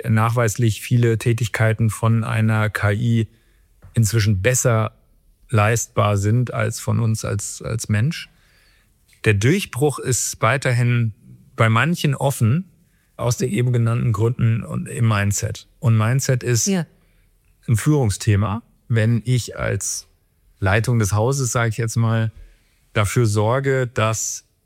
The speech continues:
Speaker 1: eine, äh, Kultur herrscht, die ein Verproben ermöglicht, und da rede ich nicht davon, dass irgendwo das Vergaberecht gebrochen werden muss oder so, sondern dass ich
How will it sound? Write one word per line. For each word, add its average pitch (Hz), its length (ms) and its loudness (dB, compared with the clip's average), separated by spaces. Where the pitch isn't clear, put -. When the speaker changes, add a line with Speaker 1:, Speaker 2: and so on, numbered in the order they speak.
Speaker 1:
eine, 107 600 0
äh, - 240 -6
Kultur 135 640 0
herrscht, 117 680 -2
die 120 320 0
ein 107 300 0
Verproben 135 680 0
ermöglicht, 143 840 -2
und 117 240 -2
da 113 100 2
rede 120 200 0
ich 113 60 2
nicht 123 160 0
davon, 120 300 0
dass 107 100 0
irgendwo 120 300 -2
das 117 100 0
Vergaberecht 131 580 -2
gebrochen 135 680 -2
werden 131 240 0
muss 139 240 0
oder 127 120 0
so, 135 140 0
sondern 117 220 0
dass 113 140 0
ich 110 160 -4